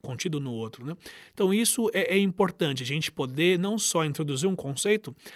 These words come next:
mas também relacionar isso com as coisas que eles já sabem. Então, se você já resolveu a questão três na aula anterior,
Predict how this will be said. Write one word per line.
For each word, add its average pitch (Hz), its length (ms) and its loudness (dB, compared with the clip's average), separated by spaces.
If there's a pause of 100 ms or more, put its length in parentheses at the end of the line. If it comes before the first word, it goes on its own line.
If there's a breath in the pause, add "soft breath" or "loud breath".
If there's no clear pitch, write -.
(200 loud breath)
mas 156 240 0
também 170 420 2
relacionar 165 800 -2
isso 208 360 0
com 202 100 -4
as 175 140 -4
coisas 175 380 -2
que 175 120 -2
eles 160 240 -2
já 156 200 -2
sabem. 101 440 -8 (840)
Então, 233 180 6
se - 160 4
você - 240 -2
já 208 100 4
resolveu 175 360 2
a 151 40 0
questão 151 380 -4
três 123 280 -2
na 127 80 -4
aula 120 180 -4
anterior, 165 540 0